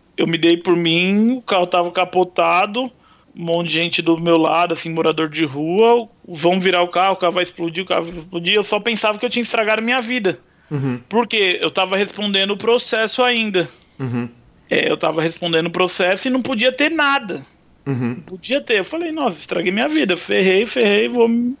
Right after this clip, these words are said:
Speaker 1: vou ser preso." Mas graças a Deus não deu nada, mas, é, foi um susto, né?
Speaker 2: Caralho, e, e, e, e esses são,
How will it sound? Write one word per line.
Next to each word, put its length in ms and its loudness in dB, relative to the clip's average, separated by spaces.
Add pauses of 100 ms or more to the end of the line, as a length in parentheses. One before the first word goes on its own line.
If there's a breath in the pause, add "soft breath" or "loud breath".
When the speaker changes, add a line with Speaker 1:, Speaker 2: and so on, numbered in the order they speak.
(360)
Speaker 1:
vou 80 -10
ser 180 0
preso." 500 2 (360)
Mas 200 -4
graças 480 2
a 60 4
Deus 240 2
não 160 0
deu 220 -2
nada, 400 0
mas, 640 -8 (340)
é, 920 0
foi 240 -6
um 80 -4
susto, 420 -2
né? 180 0 (800 loud breath)
Speaker 2:
Caralho, 480 -2
e, 400 0
e, 840 2 (380)
e, 140 -4
e 60 6
esses 280 4
são, 440 2